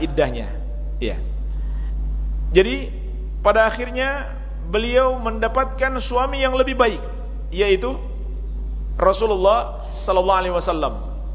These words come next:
Ya. Tapi ibu-ibu jangan harap suami cepat mati.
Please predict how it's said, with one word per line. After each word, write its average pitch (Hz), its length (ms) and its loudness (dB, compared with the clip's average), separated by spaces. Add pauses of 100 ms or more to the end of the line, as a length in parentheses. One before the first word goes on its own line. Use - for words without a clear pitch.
(360)
Ya. 180 160 -4 (640)
Tapi 160 320 2
ibu-ibu 165 320 2
jangan 160 240 2
harap 165 240 4
suami 165 320 0
cepat 156 320 -2
mati. 156 320 0